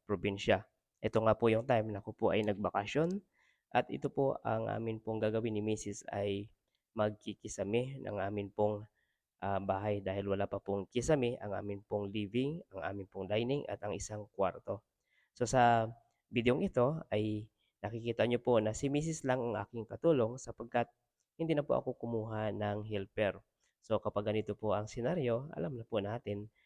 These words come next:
na tayo po ay nagtitipid sa budget. Okay? <laughs> So, marami po ang nakaka-relate niyan sa mga mag-asawa, no? So, pero dito, natutuwa naman po si Misis na kahit na siya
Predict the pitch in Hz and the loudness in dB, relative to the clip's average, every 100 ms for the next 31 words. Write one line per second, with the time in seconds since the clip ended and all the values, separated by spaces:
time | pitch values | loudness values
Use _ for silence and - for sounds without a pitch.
0 | _ _ - 147 143 147 156 _ _ - | _ _ 0 4 4 2 -4 _ _ 0
1 | 120 120 - - 107 104 101 95 101 104 | 2 2 -2 -6 -2 -2 -2 -4 -6 -6
2 | 101 107 98 98 104 92 87 87 104 - | -6 -6 -6 -6 -10 -6 -6 0 -2 -2
3 | _ _ 92 87 - 107 110 117 113 113 | _ _ -10 -10 -2 -2 -2 -6 0 4
4 | 113 95 104 - _ - - - - 110 | 6 4 0 -12 _ -20 -20 -10 -2 0
5 | 104 104 - 110 101 107 107 107 104 104 | 0 0 2 2 0 0 2 2 2 -2
6 | 117 104 101 104 - 98 101 92 87 92 | 0 0 -2 -8 -6 -2 0 -2 -2 -6
7 | 98 107 _ - 98 95 92 - 90 92 | -10 -20 _ -8 -6 -4 -2 0 2 2
8 | 92 85 - - 95 - 101 104 110 113 | 0 -2 -8 -4 -4 -2 -2 0 -2 0
9 | 107 107 _ _ _ _ - 110 110 113 | 0 0 _ _ _ _ -10 -6 0 2
10 | 107 107 107 110 107 113 104 107 110 107 | 2 0 0 -2 -2 -2 -2 -2 0 -4
11 | - 98 98 101 104 - 104 98 98 101 | -4 -10 -8 -6 -6 -8 -2 -2 -2 -8
12 | 107 113 - 110 | -16 -20 -4 0